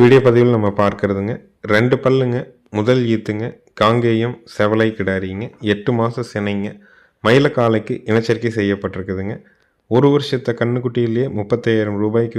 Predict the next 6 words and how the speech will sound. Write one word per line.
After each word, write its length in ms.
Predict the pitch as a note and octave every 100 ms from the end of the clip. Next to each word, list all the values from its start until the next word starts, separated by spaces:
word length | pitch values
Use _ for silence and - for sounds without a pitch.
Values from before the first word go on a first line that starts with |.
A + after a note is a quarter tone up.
| G#2+
விற்பனைக்கு 460 | G2+ G#2 G2+ G2+ -
கொடுத்த 200 | G2 G2 F2+
கண்ணுக்குட்டிங்க. 560 | G2 F#2+ G#2 F#2 F#2+ - _ _ _ _ _ _ -
போன 300 | C3+ C#3+ C#3
இடத்துல 360 | B2+ A#2+ B2 C3 C3+ - _ _ _ -
செனை 180 | A2 A#2